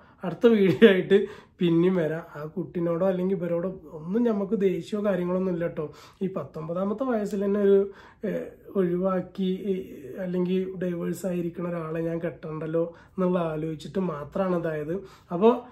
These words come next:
ഇൻഷാ അള്ളാ പുതിയൊരു വീഡിയോ ആയിട്ട് പിന്നെയും വരാം. മറന്നു തുടങ്ങണ ഓരോ കാര്യങ്ങളാണ്. ഇനിയിപ്പോ എന്തായാലും കുറേ കാലം കഴിഞ്ഞാൽ ഇത് മറക്കൂല. YouTube-ൽ എൻ്റെ പേരടിച്ചിട്ട് ഇരുന്നിട്ട് ഇടയ്ക്കിടയ്ക്ക് കാണാലോ.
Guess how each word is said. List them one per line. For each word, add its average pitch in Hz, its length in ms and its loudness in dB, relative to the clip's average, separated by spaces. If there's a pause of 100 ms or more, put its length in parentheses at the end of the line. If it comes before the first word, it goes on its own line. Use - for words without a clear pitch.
(160)
ഇൻഷാ 190 240 4
അള്ളാ 196 200 6
പുതിയൊരു 196 460 6
വീഡിയോ 196 340 4
ആയിട്ട് 196 600 2 (220)
പിന്നെയും 185 640 4
വരാം. 160 360 -4
മറന്നു 180 680 0
തുടങ്ങണ 175 680 0
ഓരോ 170 500 2
കാര്യങ്ങളാണ്. 151 540 -2
ഇനിയിപ്പോ 202 300 -2
എന്തായാലും 156 500 -2 (320)
കുറേ 175 440 2
കാലം 185 300 6
കഴിഞ്ഞാൽ 165 220 2
ഇത് 165 120 -4
മറക്കൂല. 143 520 -6
YouTube-ൽ 160 440 -10
എൻ്റെ 190 180 -4
പേരടിച്ചിട്ട് 170 640 -6 (100)
ഇരുന്നിട്ട് 170 440 -2 (300)
ഇടയ്ക്കിടയ്ക്ക് 170 560 -2
കാണാലോ. 143 460 -4